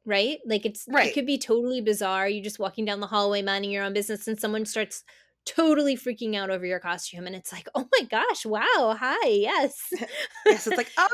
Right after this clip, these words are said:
Speaker 2: you know who I am, how
Speaker 1: Yeah,
Speaker 2: exciting."
Speaker 1: it's super exciting 'cause it's like you got that niche, you know, scene, and, you know,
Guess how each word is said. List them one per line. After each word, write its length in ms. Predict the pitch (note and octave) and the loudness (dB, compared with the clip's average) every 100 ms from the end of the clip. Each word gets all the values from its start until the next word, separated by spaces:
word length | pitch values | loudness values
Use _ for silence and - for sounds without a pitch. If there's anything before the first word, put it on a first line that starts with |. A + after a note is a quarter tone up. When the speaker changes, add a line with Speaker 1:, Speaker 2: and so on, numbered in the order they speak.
| A4+ | 4
Speaker 2:
you 100 | G#4+ | 4
know 180 | G#4+ | 4
who 160 | G#4+ G#4+ | 2 2
I 140 | F#4+ E4+ F4+ | 2 -2 -10
am, 100 | G4 | -10
how 160 | E4 F4 E4+ | -8 -8 -6
Speaker 1:
Yeah, 160 | C4 C#4+ | -2 0
Speaker 2:
exciting." 600 | C5+ A#4+ B3+ G#3+ F3+ G#3+ | 0 0 0 -2 -4 -4
Speaker 1:
it's 220 | D#4+ - | -4 -2
super 220 | F#4+ - B4+ | 0 4 4
exciting 760 | F4+ - A3 G3+ G3 F#3+ F#3+ | 2 0 0 2 0 -2 -6
'cause 140 | C#4 D4 | -6 -6
it's 200 | D#4+ F4+ | -6 -4
like 200 | F4 D4+ _ - | -4 -6 _ -8
you 160 | C#4 | -4
got 160 | C#4+ C#4 | -4 -2
that 240 | C#4 B3+ | -2 -2
niche, 480 | A3+ A3+ - - - - _ _ _ | -2 -4 -4 -6 -6 -10 _ _ _
you 120 | C4+ B3+ | 0 2
know, 240 | G3+ G3+ | 2 -2
scene, 720 | G#3 C4+ C#4+ C#4+ C#4+ C#4 C#4 | -4 -4 -2 -2 -2 -2 -4
and, 680 | C4+ G3 G3 G3+ G3+ G3 G#3 | -4 -4 -4 -4 -6 -8 -8
you 120 | B3 A#3 | -4 -2
know, 260 | G3 G3 | -2 -4